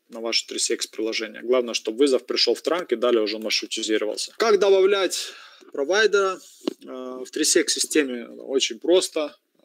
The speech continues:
Заходите в консоль управления, сип-транки, нажимаете Добавить сип-транк клав-, кнопку и выбираете страну.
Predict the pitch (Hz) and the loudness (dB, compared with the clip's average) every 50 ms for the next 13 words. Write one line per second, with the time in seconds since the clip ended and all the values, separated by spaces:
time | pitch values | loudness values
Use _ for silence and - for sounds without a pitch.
0 | - 120 120 113 120 127 - - 151 135 123 110 - 117 - - 131 127 - - | -20 -20 -12 -2 0 0 2 4 4 4 4 2 -2 -10 -6 -6 -4 -2 2 4
1 | 139 123 117 - 123 123 139 165 180 175 165 151 135 - - - 120 - - 151 | 4 4 4 2 2 2 4 4 4 2 2 0 0 2 2 2 0 2 0 0
2 | 170 185 185 160 170 165 156 - 131 135 127 131 139 143 139 127 117 - - 123 | 2 2 2 2 0 0 0 -2 -2 -2 0 0 0 0 0 -2 -2 -2 -4 -4
3 | 117 123 127 127 131 120 113 117 - - - 123 - - 151 175 196 202 185 - | -2 -2 0 2 2 2 2 2 0 0 -2 -2 -2 0 0 0 0 0 -4 -2
4 | 170 170 175 170 160 151 - - 165 160 147 - _ - 147 131 - - - - | 0 0 0 0 -2 -4 -8 -6 -6 -4 -4 -4 _ -10 -10 -10 -10 -14 -14 -14
5 | - _ _ _ _ _ _ _ _ _ _ _ _ _ _ _ _ - - 196 | -18 _ _ _ _ _ _ _ _ _ _ _ _ _ _ _ _ 0 2 2
6 | 147 147 139 131 139 147 156 147 139 - 123 - - 120 127 127 139 156 165 160 | 2 2 2 2 2 4 4 4 2 2 -2 -2 -2 -2 -4 -4 -2 -2 -2 -2
7 | 139 | -4